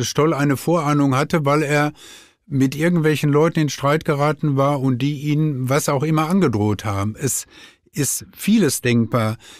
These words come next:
In diesem Fall, wie in manch anderen Fällen, fehlt einfach der Kommissar Zufall, der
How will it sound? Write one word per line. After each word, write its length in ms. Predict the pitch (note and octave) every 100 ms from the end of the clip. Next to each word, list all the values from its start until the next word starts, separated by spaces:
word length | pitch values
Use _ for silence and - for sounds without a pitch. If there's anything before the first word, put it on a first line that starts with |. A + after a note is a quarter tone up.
| _
In 160 | - B2+
diesem 260 | D3+ F3
Fall, 420 | D#3+ E3+ F3 E3+ D3+
wie 220 | D#3+ D3+
in 80 | D3
manch 320 | D3 E3+ D#3
anderen 280 | D#3+ E3 D3
Fällen, 340 | D#3+ E3 D#3+
fehlt 340 | - D#3+ E3
einfach 320 | C3+ D3 - D3+
der 140 | D3+
Kommissar 500 | D3+ D3+ C3+ D3+ C#3
Zufall, 560 | - F#3 F3 B2 A2+ A#2
der 320 | C3 D3